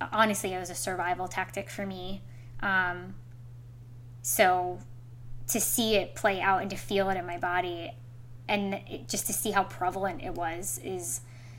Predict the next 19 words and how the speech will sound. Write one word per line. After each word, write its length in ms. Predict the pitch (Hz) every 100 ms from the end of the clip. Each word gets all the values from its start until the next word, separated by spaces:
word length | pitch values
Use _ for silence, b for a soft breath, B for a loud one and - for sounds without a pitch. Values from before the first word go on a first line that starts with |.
| B B B B B B B B B - -
I 80 | 254
don't 100 | 311
know, 60 | 247
I, 160 | 208 -
oddly, 480 | 233 240 320 311 254
it 120 | 202
was, 420 | 208 196 - - -
I 40 | 220
mean, 120 | 220
it 40 |
was 100 | 202
overwhelming, 600 | - 226 240 196 202 202
but 80 | 196
it 40 | 190
was 140 | 185
also 280 | 190 - 196
really 520 | 190 185 185 190 - - - -
oddly 300 | 185 180 185
empowering. 760 | 170 - 175 175 214 311 339